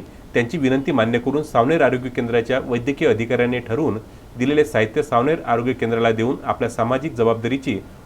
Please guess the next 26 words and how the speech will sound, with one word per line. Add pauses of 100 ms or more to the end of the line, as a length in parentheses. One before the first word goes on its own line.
ओळख
करून
दिली. (340)
कार्यक्रमात
उपस्थित
मान्यवरांनी
राजराजेश्वरी
आश्रमाचे
गुरुवर्य
व
गुरुमाता
यांनी (460)
ग्रामीण
भागातील
प्राथमिक
आरोग्य
केंद्राला
केलेल्या
मदतीचे
मनापासून
कौतुक
केले (420)
व (420)
गुरुजी
राजकुमार
बसवार